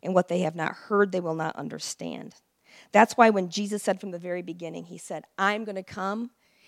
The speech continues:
and you think I'm gonna come as a king to conquer, but I'm gonna come as a ransom for many. I'm gonna come as the once and all atonement, covering that's gonna allow you to enter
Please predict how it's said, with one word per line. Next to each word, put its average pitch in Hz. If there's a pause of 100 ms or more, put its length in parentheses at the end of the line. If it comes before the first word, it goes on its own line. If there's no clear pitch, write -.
and 214
you 240
think 277
I'm 277
gonna 269
come 254
as 185
a 156
king 240
to -
conquer, 233 (260)
but 190
I'm 202
gonna 202
come 196
as 180
a 156
ransom 165
for 151
many. 151 (380)
I'm 233
gonna 220
come 202
as 180
the 170
once 196
and 247
all 190 (480)
atonement, 226 (400)
covering 208 (220)
that's -
gonna 208
allow 208
you 214
to -
enter 220